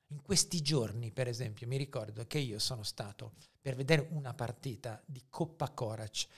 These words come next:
in un posto che in questi giorni sta pigliando tanti di quei razzi, perché era un kibbutz praticamente al confine col Libano.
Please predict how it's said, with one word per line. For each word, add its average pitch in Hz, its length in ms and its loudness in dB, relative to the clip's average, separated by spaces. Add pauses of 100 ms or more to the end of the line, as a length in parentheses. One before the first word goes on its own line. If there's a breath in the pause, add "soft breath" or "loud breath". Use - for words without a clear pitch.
(120)
in 180 200 6
un 185 240 2
posto 147 560 -2 (260 soft breath)
che - 120 -4
in 151 180 0
questi 190 400 -2
giorni 180 680 2
sta - 180 -6
pigliando 151 420 -4
tanti 175 520 0
di 147 160 -10 (180)
quei 147 260 2
razzi, 143 520 0 (400 soft breath)
perché 170 380 6
era 139 160 10
un 131 120 4
kibbutz 185 640 4 (160)
praticamente 208 560 0
al 180 80 4
confine 165 400 2
col 143 180 2
Libano. 101 680 -4